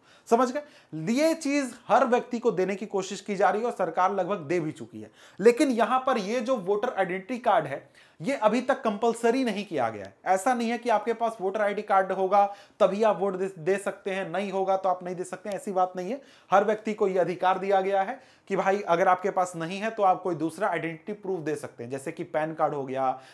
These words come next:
ड्राइविंग लाइसेंस हो गया, राशन कार्ड हो गया, ये सारी चीजें। तो इस प्रकार से वोटर लिस्ट का काम चलता है।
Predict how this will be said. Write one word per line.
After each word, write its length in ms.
ड्राइविंग 320
लाइसेंस 420
हो 100
गया, 160
राशन 320
कार्ड 200
हो 120
गया, 120
ये 160
सारी 240
चीजें। 320
तो 100
इस 140
प्रकार 340
से 140
वोटर 320
लिस्ट 220
का 120
काम 260
चलता 300
है। 100